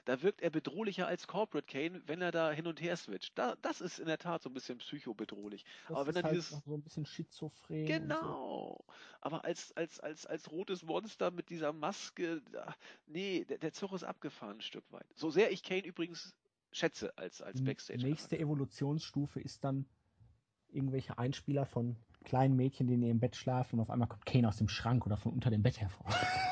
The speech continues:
Speaker 1: Al-, al-, ja, und, und wo es in der Tat richtig psycho wird, wenn er es als Corporate Kane
Speaker 2: <laughs>
Speaker 1: macht. Dann,
Speaker 2: Ja.
Speaker 1: dann wird's nämlich richtig gewagt.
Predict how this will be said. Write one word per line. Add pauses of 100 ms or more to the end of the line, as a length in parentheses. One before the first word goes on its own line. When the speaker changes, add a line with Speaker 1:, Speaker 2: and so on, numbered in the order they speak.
(120)
Speaker 1:
Al-,
al-, (140)
ja,
und,
und
wo
es
in
der
Tat
richtig
psycho
wird,
wenn
er
es
als
Corporate
Kane
Speaker 2:
<laughs>
Speaker 1:
macht.
Dann,
Speaker 2:
Ja. (260)
Speaker 1:
dann
wird's
nämlich
richtig
gewagt.